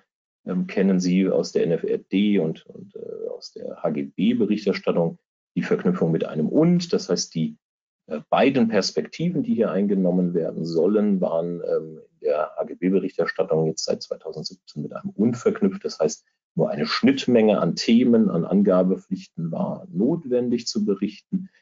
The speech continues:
Ähm, hier soll tatsächlich diese doppelte Wesentlichkeit erweitert werden und eine Ode, eine, ähm, Klarstellung, dass, ähm, nicht nur ein, äh, oder nach beiden Aspekten insgesamt, ähm, zu berichten ist, sondern,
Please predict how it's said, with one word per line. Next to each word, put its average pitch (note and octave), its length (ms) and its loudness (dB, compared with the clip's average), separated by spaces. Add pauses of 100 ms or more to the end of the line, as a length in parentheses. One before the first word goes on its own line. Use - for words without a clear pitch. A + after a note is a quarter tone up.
(360)
Ähm, F2 280 -2
hier F#2+ 320 2
soll F#2+ 380 4 (280)
tatsächlich - 460 -2
diese E2 220 -2
doppelte - 340 -2
Wesentlichkeit F2 760 0
erweitert G#2 680 2
werden G2 520 2 (340)
und - 260 -8
eine E2 300 0
Ode, G#2 460 4
eine, D#2 380 0 (100)
ähm, D#2+ 320 -6 (120)
Klarstellung, F#2 600 0
dass, D#2 300 -2 (380)
ähm, D#2+ 520 0
nicht F#2+ 280 -2
nur D#2+ 240 0 (260)
ein, A2 320 4
äh, G2 280 4
oder D#2 220 2
nach C#2+ 200 -6
beiden G#2+ 340 2
Aspekten - 580 -6
insgesamt, B2+ 840 0
ähm, G#2 260 0
zu G2 160 -2
berichten G2 400 0
ist, - 160 -4
sondern, D#2+ 340 -2